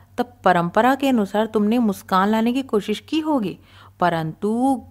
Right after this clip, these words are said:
दर्द के गहरे कुएं के तल में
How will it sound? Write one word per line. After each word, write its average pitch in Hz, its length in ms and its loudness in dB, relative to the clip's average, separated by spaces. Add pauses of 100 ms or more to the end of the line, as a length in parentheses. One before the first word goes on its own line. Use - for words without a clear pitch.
(160)
दर्द 190 400 4
के 247 340 -4
गहरे 170 640 0
कुएं 180 480 -4
के 180 180 -2
तल 160 400 -2
में 165 340 -2